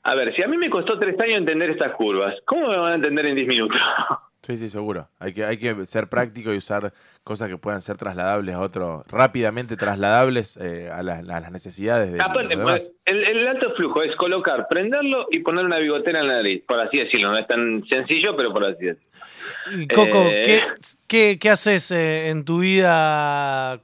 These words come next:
Speaker 3: normal, digamos, cuando dejás, eh, todas estas, eh, responsabilidades? ¿Cómo haces relajarte? ¿Cómo haces despejarte un poco de esta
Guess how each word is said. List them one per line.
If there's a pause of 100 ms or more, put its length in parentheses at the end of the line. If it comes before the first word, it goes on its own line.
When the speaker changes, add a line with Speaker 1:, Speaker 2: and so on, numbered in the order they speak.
(120)
Speaker 3:
normal,
digamos,
cuando
dejás,
eh,
todas
estas,
eh,
responsabilidades?
¿Cómo
haces
relajarte?
¿Cómo
haces
despejarte
un
poco
de
esta